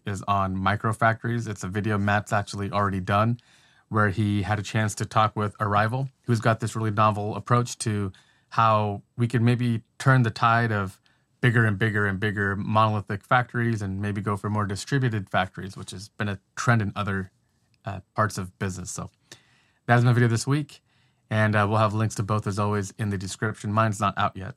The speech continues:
at the time of recording, but it will be by the time of airing. So we'll get that out there. Shall we get started?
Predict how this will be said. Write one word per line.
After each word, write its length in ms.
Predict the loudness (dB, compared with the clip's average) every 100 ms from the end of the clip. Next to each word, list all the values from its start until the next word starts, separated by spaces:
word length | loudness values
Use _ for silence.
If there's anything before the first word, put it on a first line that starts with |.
| _ -12
at 120 | -10
the 60 |
time 240 | -2 0 0
of 180 | -2 -6
recording, 420 | 0 2 4 2
but 120 | 2
it 40 |
will 160 | -2 -2
be 120 | -2
by 120 | -4
the 80 | -6
time 240 | -4 -6 -6
of 300 | -8 -14 -10
airing. 280 | -6 -6 -8
So 200 | -12 -12
we'll 80 | -10
get 120 | -10
that 120 | -8 -10
out 160 | -10
there. 180 | -14 -18 _ _ _ _ _ -8
Shall 160 | -2
we 80 | 0
get 100 | -2
started? 320 | -2 -4 -4